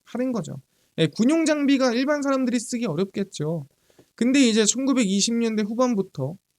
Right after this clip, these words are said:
라디오 방송국이 늘어납니다. 그러니까 인프라죠. 그래서 사람들이 집에서 실시간으로 뉴스를 듣거나 음악을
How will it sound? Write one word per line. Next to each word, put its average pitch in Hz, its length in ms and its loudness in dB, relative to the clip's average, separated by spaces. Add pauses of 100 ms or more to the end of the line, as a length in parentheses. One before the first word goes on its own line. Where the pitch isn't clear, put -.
(240)
라디오 202 360 2
방송국이 196 520 0
늘어납니다. 139 540 -6
그러니까 170 260 0
인프라죠. 233 540 -2 (540)
그래서 196 160 0
사람들이 285 440 4
집에서 214 720 2
실시간으로 226 720 -2
뉴스를 185 460 -2
듣거나 185 400 -4
음악을 160 520 -2